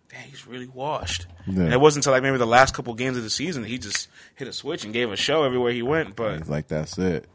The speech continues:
Speaker 1: Right.
Speaker 2: Yeah, nah, man. It, it
Speaker 1: Shouts
Speaker 2: was
Speaker 1: to Cortez.
Speaker 2: Yo. Cortez. Yeah, man.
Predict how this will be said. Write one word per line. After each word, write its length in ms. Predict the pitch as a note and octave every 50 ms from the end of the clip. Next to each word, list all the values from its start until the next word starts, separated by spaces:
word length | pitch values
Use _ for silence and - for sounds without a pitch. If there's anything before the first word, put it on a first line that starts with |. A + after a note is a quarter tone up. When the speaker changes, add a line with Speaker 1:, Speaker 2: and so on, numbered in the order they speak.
| _ -
Speaker 1:
Right. 320 | G#2 A2 G#2+ G2 F2 F2 - F2 F2 - _ _ _ _ _ - - - - -
Speaker 2:
Yeah, 300 | F2+ F2 E2+ E2 D#2+ E2
nah, 260 | E2+ F#2+ F#2 F#2 F2+
man. 260 | F2 F2+ F2+ F#2 G2
It, 40 | G#2+
it 320 | A#2 B2 A#2+ A#2 A#2 A#2 A2
Speaker 1:
Shouts 240 | G#2+ A#2 C3+ C3 -
Speaker 2:
was 0 |
Speaker 1:
to 60 | -
Cortez. 800 | - - D3 C#3 C3 B2 - D3+ D3 D3+ D#3 D#3+ E3+ - - - - - -
Speaker 2:
Yo. 640 | - F#2+ G2+ G#2+ A2+ B2+ C#3+ D3+ D3+ D3+ C#3+ - - - - - - - - - _ _ _ - - - - - _ _ _ _ _ _ _ _ _ _ -
Cortez. 720 | - - G2 F#2+ F2 E2 - - - G2 G2 G2+ G2+ F2+
Yeah, 260 | A2 A#2+ A#2+ B2+ B2+ A2
man. 400 | G2+ F#2+ F#2+ F#2+ F#2 F2+ F2+